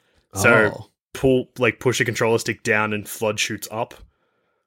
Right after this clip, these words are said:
Speaker 1: But
Speaker 2: God.
Speaker 1: now it's, like, down is down and up is up,
Speaker 2: Mm.
Speaker 1: so that's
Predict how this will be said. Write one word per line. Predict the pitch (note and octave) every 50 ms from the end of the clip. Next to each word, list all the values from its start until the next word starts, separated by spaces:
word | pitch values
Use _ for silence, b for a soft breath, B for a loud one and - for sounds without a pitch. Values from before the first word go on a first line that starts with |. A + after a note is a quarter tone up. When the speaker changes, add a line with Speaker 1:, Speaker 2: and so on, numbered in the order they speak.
| _ _ -
Speaker 1:
But | - B2+ A2 G#2+
Speaker 2:
God. | G2+ G#2 G#2+
Speaker 1:
now | A#2+ A#2+ A#2 A#2 A#2
it's, | A2+ -
like, | - A2+ G#2+ - - G#2+
down | B2+ A#2 A2 A2 G#2+ G#2+
is | G#2+ G#2 G2
down | A2+ G#2+ G#2 G#2 G2+ G#2
and | G2+ G2+
up | G2+ G2+ -
is | G#2 G2+ G2 A2+
up, | A2 B2+
Speaker 2:
Mm. | C3 B2
Speaker 1:
so | A2 G2 A2
that's | A2 A2 G#2+ - - - - - -